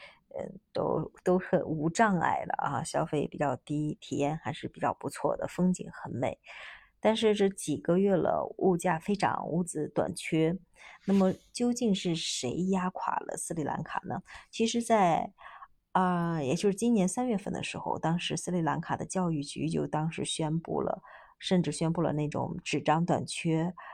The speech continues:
啊，纸-，就是他们整个斯里兰卡所有的学校考试就无限期的延迟，延迟，这就很严重了吧，三月份。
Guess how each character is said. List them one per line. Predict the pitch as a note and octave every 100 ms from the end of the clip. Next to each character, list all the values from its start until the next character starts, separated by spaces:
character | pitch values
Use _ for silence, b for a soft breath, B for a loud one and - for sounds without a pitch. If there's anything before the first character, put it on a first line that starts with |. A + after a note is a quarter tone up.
| B
啊， | - A#2 - E3+
纸-， | - D3 - -
就 | - D#3+
是 |
他 | E3 D#3+
们 | D3 C#3+ C#3+
整 | B2+ F2
个 | D#3
斯 | D3+
里 | D#3
兰 | C#3 D3
卡 | - F#2
所 | - -
有 | C#3
的 | -
学 | - - G2+
校 | A#2 E3 C#3+
考 | - - -
试 | - D3 D3
就 | -
无 | - - D#3
限 | E3+ A#3+ G#3+ F3
期 | -
的 | D3+ C3+
延 | C3 -
迟， | - - -
延 | - C3+ C#3
迟， | E3+ - -
这 | - F3
就 |
很 | E3+ - -
严 | - -
重 | D#3 D3+
了 | -
吧， | -
三 | - - C#3+
月 | C#3+ C#3
份。 | -